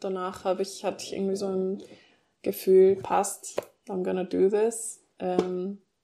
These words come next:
jeden Tag bringen hunderte, tausende Frauen auf der Welt, Kinder auf die Welt. Mein Körper weiß, was er zu tun hat. Ich gehe voll ins Vertrauen und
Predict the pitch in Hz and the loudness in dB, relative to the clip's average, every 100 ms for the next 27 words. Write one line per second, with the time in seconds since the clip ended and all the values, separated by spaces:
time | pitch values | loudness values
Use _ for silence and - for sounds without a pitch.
0 | _ _ _ _ _ _ 220 180 190 196 | _ _ _ _ _ _ -2 0 -2 -2
1 | 190 196 - - 185 190 185 190 196 - | -4 -4 -8 -8 -6 -4 -4 -6 -8 -6
2 | 190 208 208 208 196 202 - 196 196 202 | -6 -6 -4 -4 -4 -6 -8 -6 -4 -4
3 | 202 196 - 180 180 196 196 - 202 196 | -4 -6 -8 -8 -6 -4 -6 -8 -10 -4
4 | 175 180 196 - - - 208 196 196 - | -2 -2 -4 -8 -14 -12 -8 -8 -8 -10
5 | 202 196 190 196 - 202 202 196 202 190 | -8 -4 -4 -6 -10 -14 -10 -10 -10 -8
6 | 190 180 - - - - - - 185 185 | -8 -8 -10 -16 -14 -12 -14 -10 -8 -6
7 | 185 190 - - _ _ _ _ _ - | -8 -12 -16 -18 _ _ _ _ _ -14
8 | - 185 180 180 185 - - - 185 185 | -8 -6 -2 -2 -2 -6 -10 -6 0 2
9 | 185 190 202 - _ _ _ _ _ _ | 2 0 -6 -10 _ _ _ _ _ _
10 | _ _ _ _ 185 175 175 185 - - | _ _ _ _ -8 -6 -6 -10 -12 -20
11 | - | -20